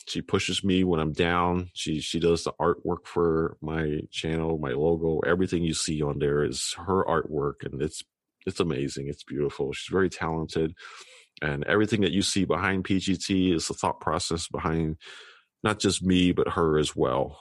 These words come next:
Uh, I get her inputs on my videos. I get her feedback, and the whole thing is, it's just a joint effort to, uh, produce the, the content that you see that is known as Philly Golden Teachers. Not just one mind, it's two.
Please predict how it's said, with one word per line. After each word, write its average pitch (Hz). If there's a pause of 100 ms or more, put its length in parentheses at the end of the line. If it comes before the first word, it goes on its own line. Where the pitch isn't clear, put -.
Uh, -
I 90
get 90
her 90
inputs 82
on 71
my 71
videos. 71
I 73
get 71
her 78
feedback, 73 (680)
and 69
the -
whole 101
thing 90
is, 78
it's -
just -
a 87
joint 78
effort 69 (140)
to, 71 (520)
uh, 69 (140)
produce -
the, 69
the -
content 85
that -
you -
see 85
that 71
is 69
known 73
as 69
Philly 71
Golden 71
Teachers. -
Not 71
just 71
one 78
mind, 95
it's -
two. -